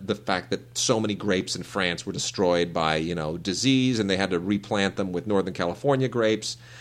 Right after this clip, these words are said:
I mean, so there are certain, I mean, there are all kinds of really interesting histories to, to that. Anyway, Mondovino, the series, uh, is this amazing, comprehensive series about, uh, winemaking.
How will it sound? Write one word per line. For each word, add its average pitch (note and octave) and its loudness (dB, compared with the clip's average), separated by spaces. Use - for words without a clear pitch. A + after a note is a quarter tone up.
I D3 -6
mean, C#3+ 6
so C#3 6
there C3 10
are B2 6
certain, B2 2
I - -16
mean, F#3 2
there G#3+ 4
are - 6
all B3+ 8
kinds F#3+ 4
of D3 4
really D#3+ 6
interesting C#3+ 0
histories G2 2
to, G2+ -2
to G2 -2
that. D#2 -2
Anyway, A2 4
Mondovino, E3+ 4
the A2+ 2
series, F#2 0
uh, B2+ 6
is C#3 4
this B2+ 2
amazing, C#3 4
comprehensive A2 2
series G2 4
about, F#2 4
uh, G2+ 6
winemaking. A2 2